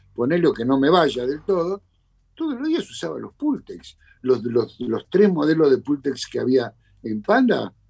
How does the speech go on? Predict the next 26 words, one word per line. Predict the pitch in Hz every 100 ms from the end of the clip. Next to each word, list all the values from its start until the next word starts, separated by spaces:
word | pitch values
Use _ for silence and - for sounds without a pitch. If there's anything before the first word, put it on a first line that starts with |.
| -
sé | - 302
muy | 254 220 294
bien | 196 277 214
cómo | 131 127
es | - 127
el | 123
agudo | 131 185 165
y |
cómo | 123 131 135
es | -
el | 113
grave | 123 151 147
y |
cómo | 127 135 127
filtra | - 131 120 123
un | 113 107
Pultex, | 107 95 - 90 92
¿no |
es | 95
cierto? | 143 147 - - - - -
Y | 127
te | 151
puedo | 143 196
decir | 180 - 196 175
que | 160 180
hoy, | 175 175